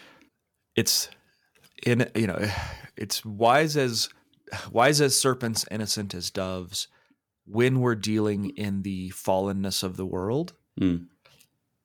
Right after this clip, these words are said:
Speaker 1: Right? Like the,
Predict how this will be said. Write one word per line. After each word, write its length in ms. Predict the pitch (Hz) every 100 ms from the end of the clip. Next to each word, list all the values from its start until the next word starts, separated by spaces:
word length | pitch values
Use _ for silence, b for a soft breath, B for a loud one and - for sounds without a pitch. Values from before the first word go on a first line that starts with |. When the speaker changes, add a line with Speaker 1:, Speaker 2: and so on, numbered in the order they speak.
| _ _ _ _ _ _ _ _ _ _ _ _ -
Speaker 1:
Right? 320 | 123 175 -
Like 240 | 135 131 -
the, 440 | 123 117 113